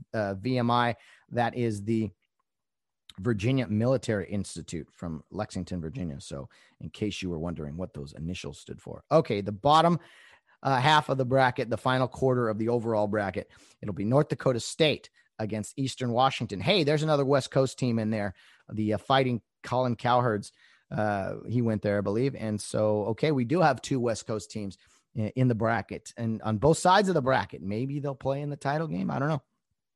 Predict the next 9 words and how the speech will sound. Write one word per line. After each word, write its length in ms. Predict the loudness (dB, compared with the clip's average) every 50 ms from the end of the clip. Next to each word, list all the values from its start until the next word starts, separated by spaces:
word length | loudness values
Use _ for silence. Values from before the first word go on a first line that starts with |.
| _ _ _ _ _ 2
All 120 | 4 6
right. 160 | 6 6 4 2
And 140 | 2 2 4
then 160 | 4 4 4
Monmouth, 540 | 6 6 6 6 6 4 2 0 -2 -10 -20 _ _ _ 2
Monmouth 460 | 6 8 8 8 8 6 4 2 0
against 300 | 0 0 0 -2 -2 -2
Sam 200 | -2 -2 -2 0
Houston. 360 | -2 -2 -4 -4 -4 -6 -6